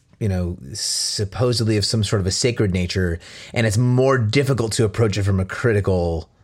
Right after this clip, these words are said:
angle. So <laughs> this guy from stage said, "You feel like God gave you that song?" And he said, "Yeah,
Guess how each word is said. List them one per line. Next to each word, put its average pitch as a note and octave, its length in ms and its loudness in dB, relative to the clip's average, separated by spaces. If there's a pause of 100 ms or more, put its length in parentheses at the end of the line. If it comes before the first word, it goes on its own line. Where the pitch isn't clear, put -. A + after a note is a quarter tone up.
(880)
angle. B2 480 0 (500)
So - 200 0
<laughs> F#3+ 100 2
this E3+ 180 0
guy F3+ 440 2
from D3 320 0
stage D#3+ 340 2
said, A#2 500 2 (560)
"You C#3 140 2
feel G3 220 2
like D3+ 100 2
God C#3+ 220 4
gave C3 180 4
you A#2+ 80 4
that A#2 160 0
song?" - 300 -2 (220)
And B2+ 100 2
he C3+ 40 2
said, C3 200 2
"Yeah, F#3 240 2